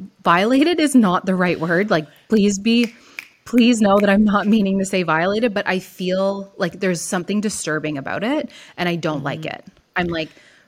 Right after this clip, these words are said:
Speaker 1: "No, this is, this doesn't feel good." And I don't know how else to describe it other than those hands,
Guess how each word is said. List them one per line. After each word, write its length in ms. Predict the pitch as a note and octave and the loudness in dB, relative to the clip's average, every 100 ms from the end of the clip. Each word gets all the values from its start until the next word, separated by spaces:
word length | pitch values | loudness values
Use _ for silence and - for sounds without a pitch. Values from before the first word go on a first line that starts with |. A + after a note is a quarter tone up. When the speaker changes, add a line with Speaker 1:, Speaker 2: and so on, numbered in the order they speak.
| _ _ _ _ - | _ _ _ _ -4
Speaker 1:
"No, 580 | G3 F#3 E3 D#3+ D#3+ D3+ _ _ _ | -2 0 -2 -4 -6 -10 _ _ _
this 240 | F3 F3 | -6 -4
is, 260 | F3+ E3+ D#3+ | -2 -2 -4
this 160 | F3+ E3 | -6 -4
doesn't 280 | E3+ D3+ | -6 -6
feel 220 | - A#2+ E2+ | -8 -10 -10
good." 340 | - G#1+ - - | -12 -14 -16 -8
And 100 | G3 | -2
I 80 | F#3+ | 0
don't 220 | F#3 G3 | 0 -2
know 100 | - | -2
how 220 | A3 B3+ A3+ | -2 -2 -4
else 180 | G3 | -4
to 100 | - G#3 | -4 -4
describe 460 | G3 - F3 F3 | -4 -4 -2 0
it 120 | G#3+ - | -2 -4
other 240 | F3+ F#3+ | -2 -2
than 200 | G3 F#3+ | -2 -4
those 200 | F3 F3 | -4 -4
hands, 380 | F3 F#3+ G3 | -6 -4 -4